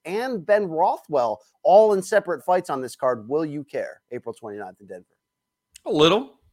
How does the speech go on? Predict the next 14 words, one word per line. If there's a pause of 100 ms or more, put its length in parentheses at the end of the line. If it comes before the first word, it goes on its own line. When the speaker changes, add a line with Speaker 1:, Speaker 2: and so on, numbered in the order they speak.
(320)
Speaker 2:
Like,
they're
gonna
Speaker 1:
Okay.
Speaker 2:
be
in
Denver.
Oh, (880)
high
elevation. (380)
That's
gonna
be
Speaker 1:
Yep.